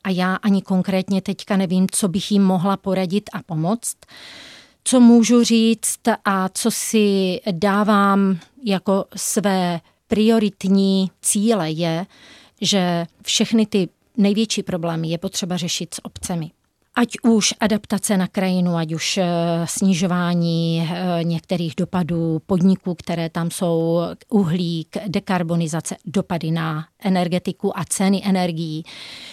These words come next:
Všechno si myslím, že je velmi důležité rozebírat i ve spolupráci s obcemi. Těch se to dotýká hodně, protože ty občané první, koho mají, jsou obce.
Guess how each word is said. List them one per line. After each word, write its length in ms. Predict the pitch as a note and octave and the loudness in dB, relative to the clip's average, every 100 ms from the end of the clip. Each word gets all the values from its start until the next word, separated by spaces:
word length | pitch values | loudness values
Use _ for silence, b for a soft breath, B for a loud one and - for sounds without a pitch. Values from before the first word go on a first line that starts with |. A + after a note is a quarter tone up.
| - | -2
Všechno 320 | - A#3+ A#3+ | 0 2 0
si 140 | - | 2
myslím, 300 | G#3 - G#3 | -2 0 0
že 80 | G3+ | 0
je 100 | G3 | 0
velmi 280 | G3 G#3+ F#3+ | 0 0 0
důležité 680 | F3 F3+ F3+ F#3+ G3+ F#3 F#3 | 0 -2 0 -2 0 0 0
rozebírat 760 | F3+ F3+ E3 F3 F3+ F3 E3+ - - | 0 -2 -2 -2 -2 -2 -4 -4 -4
i 80 | |
ve 100 | F#3 | -4
spolupráci 600 | F3+ - F3 F3+ E3+ F#3 | -4 -8 -6 -6 -6 -6
s 40 | E3+ | -8
obcemi. 560 | D#3+ - F3 D#3+ D#3+ - _ _ | -8 -8 -6 -4 -6 -10 _ _
Těch 160 | G#3 - | -4 -4
se 120 | G3 | -6
to 140 | - F3+ | -4 -4
dotýká 720 | F3 - E3 F#3 E3 D#3 F#3 _ | -4 -8 -8 -6 -4 -4 -8 _
hodně, 460 | F3 D#3+ G3 F#3+ G3 | -4 0 0 0 0
protože 380 | F3+ E3+ E3+ F3+ | -2 -6 -6 -6
ty 160 | F3 | -6
občané 420 | E3 - F3+ E3 D#3+ | -8 -6 -4 -4 -4
první, 320 | G3+ F3 E3+ | -2 0 -2
koho 240 | D#3+ D#3 D#3+ | -4 -6 -4
mají, 340 | D#3 D#3 E3 b _ | -6 -6 -10 b _
jsou 220 | - E3 | -10 -10
obce. 420 | - - - E3+ | -12 -16 -14 -14